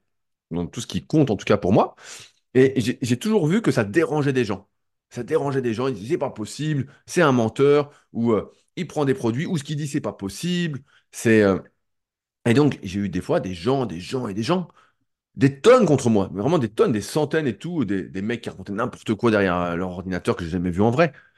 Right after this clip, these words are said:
qui forcément, euh, quand il y avait les salons, ils venaient pas.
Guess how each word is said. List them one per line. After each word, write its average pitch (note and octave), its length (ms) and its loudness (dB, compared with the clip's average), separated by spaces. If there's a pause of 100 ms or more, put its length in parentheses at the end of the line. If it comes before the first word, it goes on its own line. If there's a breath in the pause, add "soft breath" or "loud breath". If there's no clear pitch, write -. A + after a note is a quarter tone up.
(300 soft breath)
qui - 80 -16
forcément, G2+ 460 -4
euh, E2 320 -8
quand G#2 160 0
il G2+ 100 2
y G2+ 60 4
avait G2 120 4
les F#2+ 60 4
salons, A2 240 2
ils F2 100 -2
venaient G#2+ 140 0
pas. - 260 -4